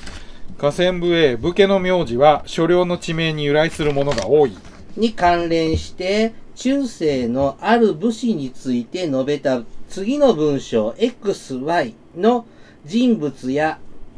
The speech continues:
Speaker 2: 人物の姓や名字、AからDとの組み合わせで、として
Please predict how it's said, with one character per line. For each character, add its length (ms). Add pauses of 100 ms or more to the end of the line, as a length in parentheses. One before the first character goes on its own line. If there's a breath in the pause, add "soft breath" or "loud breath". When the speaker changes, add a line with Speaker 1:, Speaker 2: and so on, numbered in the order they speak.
(120)
Speaker 2:
人 260
物 240
の 140
姓 340
や 160
名 420
字、 280 (440)
A 260
か 200
ら 200
D 420 (200)
と 140
の 260
組 160
み 140
合 80
わ 140
せ 140
で、 140 (120)
と 100
し 100
て 200